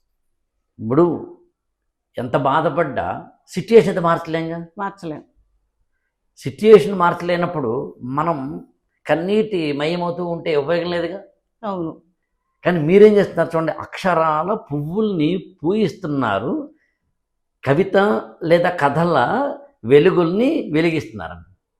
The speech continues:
Speaker 1: అది చాలా గొప్ప విషయం యాక్చువల్గా.
Speaker 2: ఉమ్.
Speaker 1: మీరు ఇందాక అన్నది అదే, ఇది కనుక లేకపోతే క్యాజువల్గా ఒక హౌస్ వైఫ్ లాగా ఉండి, లేకపోతే కనుక ఏదో పొలం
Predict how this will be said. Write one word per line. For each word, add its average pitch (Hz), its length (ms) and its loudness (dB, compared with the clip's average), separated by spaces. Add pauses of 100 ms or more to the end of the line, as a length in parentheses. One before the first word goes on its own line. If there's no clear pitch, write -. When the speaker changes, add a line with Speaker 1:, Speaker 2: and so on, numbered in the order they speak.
(200)
Speaker 1:
అది - 160 -16
చాలా 143 140 -4
గొప్ప 123 360 -6
విషయం 160 280 -4
యాక్చువల్గా. 67 460 -14 (140)
Speaker 2:
ఉమ్. 185 340 -6
Speaker 1:
మీరు 175 140 4
ఇందాక 196 200 2
అన్నది 185 220 2
అదే, 165 380 -2 (320)
ఇది 104 180 -6
కనుక 143 260 2
లేకపోతే 180 540 0
క్యాజువల్గా 170 580 0
ఒక 180 140 -4
హౌస్ 156 480 0
వైఫ్ 175 240 -6
లాగా 165 320 -2
ఉండి, 160 480 -4
లేకపోతే 170 380 -6
కనుక 160 160 -16
ఏదో 156 200 -12
పొలం 151 260 -4